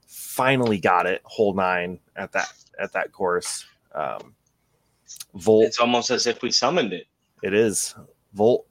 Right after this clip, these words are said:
Speaker 1: uh, hyzer, it's about three hundred feet or so. Um, can't, don't know the number off the top of my head, but it's right around there. But, uh, just center,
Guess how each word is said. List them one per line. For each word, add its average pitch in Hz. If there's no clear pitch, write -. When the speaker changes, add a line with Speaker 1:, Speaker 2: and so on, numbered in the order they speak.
Speaker 1:
uh, 90
hyzer, 107
it's 95
about 95
three 101
hundred 104
feet 107
or 107
so. 104
Um, 85
can't, -
don't 85
know 90
the 90
number 90
off 85
the -
top 95
of 87
my 82
head, 87
but 90
it's -
right 98
around 87
there. 90
But, 95
uh, 85
just 95
center, 104